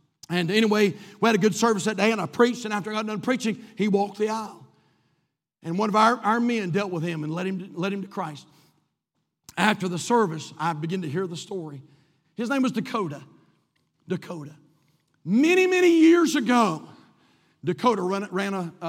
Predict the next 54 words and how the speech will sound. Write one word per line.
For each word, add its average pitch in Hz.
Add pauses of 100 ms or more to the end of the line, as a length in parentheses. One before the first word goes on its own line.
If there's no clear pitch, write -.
(140)
a, 170
rode 190
a 208
van 160 (100)
to 156
church. 147 (220)
He 208
lived, 226 (320)
uh, 170
way 233
down 214
here 196
at 208
Myers, 180
uh, 135 (320)
at, 160
uh, 143 (400)
Myers, 180
is 139
it 160
Myers 185
Mill? 190
Is 123
that 165
right? 180
Myers 151
Mill 165
down 165
here, 170
the, 147 (200)
the 160
road. 165 (360)
And, 156
uh, 170
anyway, 196
he 208
lived, 190
he 196
lived 185
down 180
in 170
that 170
area. 170 (360)
And 175
he 240
was 254
just -
a 185
little 302
thing, 131
just 330
a 302
little 285
thing. 185